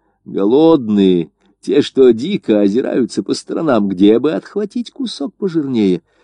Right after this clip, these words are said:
Исходя из этой варварской теории добрососедских международных отношений, Бисмарк, довольный, сказал: «Я не вижу вокруг себя ничего такого, чтобы стоило завоевать мечом. Будьте спокойны,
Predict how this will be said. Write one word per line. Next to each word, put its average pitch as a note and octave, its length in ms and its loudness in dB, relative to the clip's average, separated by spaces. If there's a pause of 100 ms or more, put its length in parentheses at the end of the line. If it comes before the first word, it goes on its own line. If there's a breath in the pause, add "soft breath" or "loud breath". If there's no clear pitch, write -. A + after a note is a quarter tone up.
(240)
Исходя G#2 680 0
из A2+ 220 4
этой F#2+ 360 2
варварской G#2 680 0
теории A#2 500 2
добрососедских G#2+ 1080 0 (260)
международных A2 680 0
отношений, G#2 720 -2
Бисмарк, G#2 640 -2
довольный, F#2+ 580 2
сказал: F#2 540 -4 (260 soft breath)
«Я A3+ 460 0
не G3+ 340 2
вижу B3 540 0
вокруг F#3 480 4
себя B2 480 4
ничего A3 680 0
такого, D3 540 4
чтобы A2 400 2
стоило G3+ 680 2
завоевать G#2+ 680 4
мечом. G2+ 640 -2 (220 soft breath)
Будьте A2+ 680 2
спокойны, B2 960 0